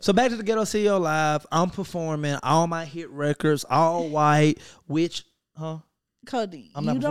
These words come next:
Speaker 1: performing.
Speaker 2: have no hit records.
Speaker 1: Okay, I got like, oh, it ain't, it's a ta-, I got some tabs.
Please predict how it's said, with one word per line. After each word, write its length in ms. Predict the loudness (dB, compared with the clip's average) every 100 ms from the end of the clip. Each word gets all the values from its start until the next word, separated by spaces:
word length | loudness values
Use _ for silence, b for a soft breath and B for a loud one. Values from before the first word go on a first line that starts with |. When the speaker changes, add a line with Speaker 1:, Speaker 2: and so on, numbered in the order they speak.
| 0
Speaker 1:
performing. 120 | 0
Speaker 2:
have 160 | -2 -6
no 140 | -6
hit 240 | -6 -8 -10
records. 360 | -14 -16 -20 _ -6
Speaker 1:
Okay, 140 | -2
I 160 | 0 2
got 240 | 2 2
like, 200 | 0 -2 -4
oh, 120 | -6 -6 _ -4
it 120 | -4
ain't, 140 | -4 _ -4
it's 140 | -4
a 40 | 0
ta-, 180 | 0 2
I 100 | 0
got 80 |
some 100 | 0
tabs. 540 | -2 -2 -2 -8 -18